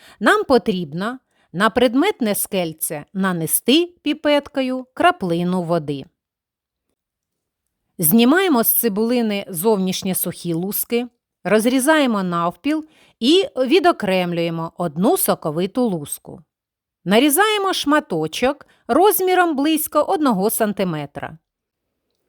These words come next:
І пінцетом знімаємо з внутрішньої поверхні шматка шкірочку. Вона тонка і майже прозора. Кладемо шкірочку на предметне скельце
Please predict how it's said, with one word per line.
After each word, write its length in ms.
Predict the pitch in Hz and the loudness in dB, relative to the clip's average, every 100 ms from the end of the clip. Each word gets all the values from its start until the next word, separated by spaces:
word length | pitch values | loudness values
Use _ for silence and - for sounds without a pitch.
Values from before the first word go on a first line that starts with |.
| _ _ | _ _
І 140 | 233 220 | 0 2
пінцетом 800 | 208 190 - 277 392 185 160 - | 0 0 2 2 0 -4 -8 -8
знімаємо 800 | 180 185 254 277 247 196 185 196 | -2 2 4 4 2 0 -2 -4
з 100 | 170 | -2
внутрішньої 720 | 226 240 175 180 - 180 175 | -2 -2 -4 -10 -8 -8 -6
поверхні 680 | 180 196 349 403 349 330 330 - - | -4 0 0 0 -4 -4 -4 -10 -12
шматка 720 | - 302 320 311 - 302 302 302 | -4 0 0 0 2 2 2 -4
шкірочку. 880 | - - 214 190 151 - - - 143 _ _ _ _ - | -12 -10 -4 -4 -4 -8 -16 -18 -20 _ _ _ _ -2
Вона 340 | 180 190 170 | 0 2 0
тонка 640 | - 156 147 190 220 202 196 _ _ - | -4 -8 -6 0 2 2 -2 _ _ -10
і 120 | 180 | -4
майже 460 | 170 254 359 311 311 | 0 0 0 -2 -2
прозора. 800 | 262 262 185 165 156 139 131 - _ _ _ _ _ _ _ _ _ _ | 0 0 0 -4 -4 -6 -14 -20 _ _ _ _ _ _ _ _ _ _
Кладемо 460 | 185 202 214 302 440 | 0 4 4 2 0
шкірочку 600 | - 247 247 277 - 330 | 0 2 2 0 -2 -2
на 120 | 285 | 0
предметне 560 | - 196 185 185 202 226 | -2 -4 -2 -2 -2 -4
скельце 720 | - 277 202 170 - 156 | 0 2 0 -2 -8 -8